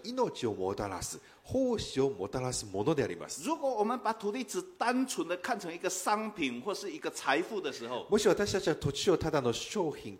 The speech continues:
Speaker 1: 富として見なしているならば、
Speaker 2: 这个远远比不上上帝要赐给我们的。
Speaker 1: それは神様を与えようとするものと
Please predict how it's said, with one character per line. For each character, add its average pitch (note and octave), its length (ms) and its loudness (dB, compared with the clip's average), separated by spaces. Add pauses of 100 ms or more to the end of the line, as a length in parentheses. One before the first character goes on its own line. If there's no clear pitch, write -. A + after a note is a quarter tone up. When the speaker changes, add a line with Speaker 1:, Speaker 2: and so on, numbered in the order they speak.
Speaker 1:
富 A#3 300 -2
と A2+ 120 0
し - 100 -2
て A2 60 0
見 G2+ 120 -4
な G#2+ 120 -4
し - 100 -8
て G#2+ 80 -2
い - 20 -6
る F#2 260 -4
な A2 80 -2
ら G#2+ 100 2
ば、 F#3 80 2
Speaker 2:
这 D#3 60 0
个 - 20 -12 (140)
远 F3+ 320 0
远 C#3 300 -2
比 B2 100 -4
不 B2+ 140 -10
上 C#3 180 -2
上 E3 260 -10
帝 D#3+ 140 -6
要 D3+ 180 0 (160)
赐 - 240 -2
给 C#3 200 -6
我 A#2 100 -2
们 E2+ 160 -14
的。 - 80 -20 (240)
Speaker 1:
そ B2+ 140 0
れ A2 60 6
は G#2+ 40 0
神 B2+ 240 -2
様 A2 200 -4
を - 60 -12
与 E3+ 260 -6
え F#3+ 40 -2
よ F3 60 0
う - 20 -6
と D#3 100 -4
す - 140 -6
る C3 60 -6
も C3+ 120 -6
の C3+ 40 -6
と C3+ 420 0